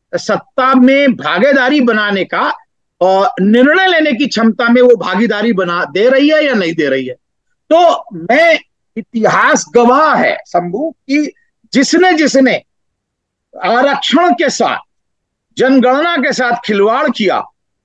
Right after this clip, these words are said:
वह सत्ता से विलुप्त हो गया। इसलिए जो लोग भी राजनीति में आए हैं, उनको बहुत ही संजीदगी से, बहुत ही सीरियसनेस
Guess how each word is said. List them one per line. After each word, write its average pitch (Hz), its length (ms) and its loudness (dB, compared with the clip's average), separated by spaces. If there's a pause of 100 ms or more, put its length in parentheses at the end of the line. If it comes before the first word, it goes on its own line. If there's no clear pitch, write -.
वह 208 220 -2
सत्ता 254 580 -4
से 269 520 2
विलुप्त 214 520 0
हो 196 120 2
गया। 147 300 -2 (880)
इसलिए 294 680 2 (500)
जो 262 220 6
लोग 285 360 6
भी 294 400 0 (480)
राजनीति 220 640 2
में 277 140 4
आए 214 280 -2
हैं, 208 320 -4 (280)
उनको 233 400 2
बहुत 180 420 2
ही 262 160 4
संजीदगी 190 720 -2
से, 294 300 -2 (640)
बहुत 214 300 2
ही 262 200 2
सीरियसनेस 254 960 -2